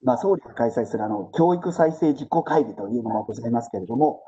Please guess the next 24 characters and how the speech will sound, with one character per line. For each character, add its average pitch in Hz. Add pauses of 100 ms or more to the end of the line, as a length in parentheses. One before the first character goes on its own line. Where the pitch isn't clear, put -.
(400)
え 139
ー、 -
そ 147
の 160
下 156
の、 160
お、 127
初 127
等 151
中 156
等 156
教 165
育 147
の 170
ワ 131
ー -
キ 131
ン 117
グ 127
グ 123
ル -
ー -
プ -
と 135